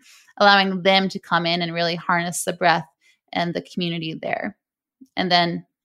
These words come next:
lastly, I would add, we have what we call the Peak Flow elements, which are sleep, hydration, nutrition, rest,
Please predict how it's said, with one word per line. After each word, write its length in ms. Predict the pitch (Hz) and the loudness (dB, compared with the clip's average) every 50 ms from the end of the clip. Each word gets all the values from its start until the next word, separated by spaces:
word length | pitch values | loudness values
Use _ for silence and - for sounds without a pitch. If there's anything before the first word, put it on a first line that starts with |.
| _ _ _ _ | _ _ _ _
lastly, 500 | 190 190 190 196 233 247 - - 190 185 | -2 4 6 6 6 6 2 -2 0 2
I 120 | 185 175 175 | 2 4 4
would 160 | 175 175 170 | 2 2 2
add, 360 | 170 175 170 165 165 170 175 170 _ _ _ _ _ _ _ | 4 4 6 6 6 4 0 -8 _ _ _ _ _ _ _
we 140 | 214 196 196 | 0 0 2
have 240 | 190 196 185 185 185 | 4 6 6 6 4
what 100 | 190 - | 2 0
we 100 | 190 185 | 0 -2
call 460 | - - 190 180 175 175 175 175 - | 2 6 6 8 8 8 6 2 0
the 80 | - | -8
Peak 220 | - - 202 190 - | -6 -6 -6 -6 0
Flow 160 | - 185 170 | 0 0 2
elements, 640 | - - 175 170 160 160 156 127 - - - - - _ _ _ _ _ _ _ _ _ | 4 4 4 4 4 2 -2 -2 -4 -6 -8 -8 -10 _ _ _ _ _ _ _ _ _
which 260 | - 190 185 - - | -4 -2 -2 2 2
are 360 | 185 175 170 170 170 190 - - _ | 4 4 4 4 2 0 -2 -8 _
sleep, 540 | - - - - 226 247 247 240 - - _ _ _ _ | -4 -2 0 2 2 2 2 0 -2 -10 _ _ _ _
hydration, 720 | 202 196 190 190 196 196 202 196 - 214 196 190 190 190 190 _ _ _ | 2 2 2 2 2 0 0 0 0 0 0 0 -2 -4 -8 _ _ _
nutrition, 760 | 220 214 214 - 202 190 190 - - 196 185 180 185 180 180 _ _ - | -4 -4 0 4 2 4 4 2 0 0 0 0 -2 -6 -8 _ _ 2
rest, 520 | 190 202 180 180 - - - - - - | 4 4 4 4 2 -2 -4 -4 -6 -10